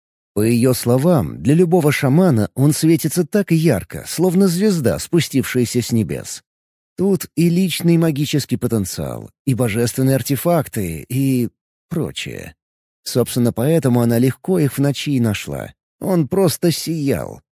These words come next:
Даже за деревом его было хорошо видно. Эта новость немало раздосадовала парня. Стало ясно, почему та вылазка провалилась.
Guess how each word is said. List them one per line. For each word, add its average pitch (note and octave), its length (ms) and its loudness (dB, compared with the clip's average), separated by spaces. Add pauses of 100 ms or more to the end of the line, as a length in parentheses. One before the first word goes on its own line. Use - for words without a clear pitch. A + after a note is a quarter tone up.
Даже A#2 280 -2
за C3 160 2
деревом B2 480 2
его A#2 160 2
было B2 200 2
хорошо B2+ 380 -2
видно. D2+ 480 -8 (560)
Эта A#2+ 400 0
новость D3+ 500 2
немало D#3+ 460 4
раздосадовала D3+ 760 0
парня. C#2+ 540 -6 (140)
Стало F3+ 240 -2
ясно, A#2 540 -2
почему D#3+ 400 0
та A2+ 200 -2
вылазка C#3 480 -2
провалилась. C3+ 800 -4